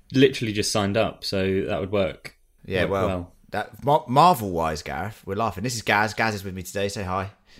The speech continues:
Speaker 1: Hello.
Speaker 2: Yeah. Terrible introduction, but, uh, it'll do. Uh, but yes, so everything hopefully will be just released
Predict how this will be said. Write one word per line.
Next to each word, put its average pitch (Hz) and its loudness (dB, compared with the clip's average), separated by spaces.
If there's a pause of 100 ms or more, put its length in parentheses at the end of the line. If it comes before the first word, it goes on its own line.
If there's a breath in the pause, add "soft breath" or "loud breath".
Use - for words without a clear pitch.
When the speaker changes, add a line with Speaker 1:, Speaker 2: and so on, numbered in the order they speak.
(240 loud breath)
Speaker 1:
Hello. 123 4
Speaker 2:
Yeah. 110 4 (760)
Terrible 90 -4
introduction, 82 -10
but, - -12
uh, 85 -6
it'll 80 -8
do. 85 -8 (560 loud breath)
Uh, 107 2
but 123 -6
yes, 123 0
so 107 0
everything 120 -4
hopefully 104 -4
will 82 -4
be 87 -6
just 80 -8
released - -8